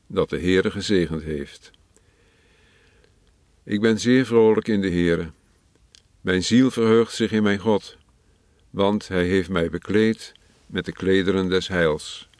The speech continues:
De mantel der gerechtigheid heeft hij mij omgedaan. Gelijk een bruidegom zich met priesterlijk sieraad versiert, en als een bruid zich versiert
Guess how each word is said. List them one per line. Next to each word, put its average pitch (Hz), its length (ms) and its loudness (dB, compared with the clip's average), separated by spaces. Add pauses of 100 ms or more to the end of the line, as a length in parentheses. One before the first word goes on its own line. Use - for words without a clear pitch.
(520)
De 76 160 -8
mantel 101 440 0
der 95 160 2
gerechtigheid 90 880 -2 (400)
heeft 98 280 -2
hij 92 160 0
mij 92 140 0
omgedaan. 80 720 -4 (1080)
Gelijk 101 340 2
een 87 140 -6
bruidegom 110 840 2 (120)
zich 113 240 -4
met 104 220 0
priesterlijk 110 500 -2
sieraad 107 520 2
versiert, 92 640 -2 (680)
en 95 120 -4
als 90 160 0
een 85 120 -4
bruid 101 300 4
zich - 240 -8
versiert 95 640 -4